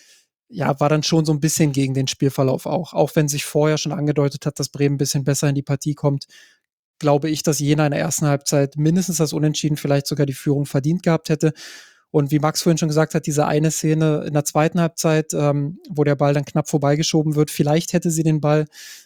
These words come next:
äh, mit ein bisschen weniger Druck spielen sollen, weil ich weiß nicht mehr, wer es war von Jena, aber irgendeine Spielerin ist da noch mit durchgestartet, die hätte vielleicht die Chance gehabt, äh, den Fehlschuss noch mal zu korrigieren. Ähm, ja, sei es drum, das war dann die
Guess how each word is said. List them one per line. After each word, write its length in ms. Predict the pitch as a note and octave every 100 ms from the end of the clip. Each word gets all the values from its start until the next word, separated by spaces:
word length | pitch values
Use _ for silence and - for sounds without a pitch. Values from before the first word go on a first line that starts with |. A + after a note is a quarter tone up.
| _
äh, 280 | C#3+ C#3+ C#3+
mit 180 | F#3+ D3+
ein 80 | D3+
bisschen 300 | E3+ F#3 E3
weniger 300 | E3 D#3+ D3+
Druck 260 | D3+ F3
spielen 400 | - D#3+ D3 C#3+
sollen, 420 | C3+ C#3+ D3+ E3
weil 160 | C#3+ C#3+
ich 160 | D3 D#3
weiß 160 | D3+
nicht 140 | E3+ D#3
mehr, 160 | C#3+
wer 120 | C#3+
es 140 | E3+ -
war 140 | E3
von 200 | - D#3
Jena, 280 | D#3 D#3+ D#3
aber 320 | C#3+ C#3+ - -
irgendeine 400 | D#3 D#3 D#3 D3
Spielerin 400 | - D#3+ D3+ D3+
ist 160 | D3 D#3
da 80 |
noch 180 | D3 D3 _ - _
mit 240 | D#3+ D3+ D#3+
durchgestartet, 720 | E3+ - F3+ - D#3 D3+ D3+
die 80 | C#3+
hätte 180 | D3 D#3
vielleicht 320 | D#3 D3 -
die 40 |
Chance 300 | D#3 D3+ D3+ -
gehabt, 320 | D3 C#3 -
äh, 220 | C#3+ C#3 - - _ _ -
den 100 | C3+
Fehlschuss 440 | - D3+ - D3
noch 120 | C#3+
mal 140 | C#3 C#3+
zu 140 | C#3+
korrigieren. 600 | - C#3 C#3 C#3 D3 D3+ - - - _ -
Ähm, 380 | C#3+ C3 C3+ C#3+ -
ja, 200 | F#3 C3+ _
sei 220 | - C#3+
es 100 | C#3
drum, 160 | - C3+
das 220 | C#3+ -
war 80 | D3
dann 140 | D3
die 340 | D3 C#3+ C#3+